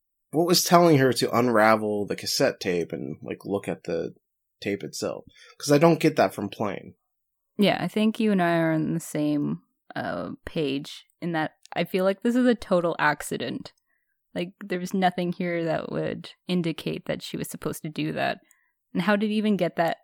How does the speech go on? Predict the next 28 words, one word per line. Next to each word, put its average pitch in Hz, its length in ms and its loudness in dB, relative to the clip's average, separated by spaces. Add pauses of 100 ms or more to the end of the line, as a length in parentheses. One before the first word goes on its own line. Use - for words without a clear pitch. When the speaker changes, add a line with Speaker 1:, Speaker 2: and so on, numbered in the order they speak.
Speaker 2:
on 165 320 -2
the 160 80 -4
<laughs> - 0 -
tape 165 420 -2
and 165 160 -4
then 165 140 -2
manage 156 360 -2
to 175 120 -8
still 156 280 -6
have 156 300 -6
it - 140 -8
work? - 460 -8 (180)
I 180 100 -8
don't 156 120 -4
know, 156 100 -10
maybe 160 340 -6
it 160 40 -6
was 165 160 -8
on 165 120 -6
the 165 80 -6
part 165 340 -6
that 156 180 -6
he 170 100 -8
didn't 160 220 -6
record 160 520 -8 (120)
or 170 140 -12 (160)
whatnot, 170 380 -8
but - 220 -4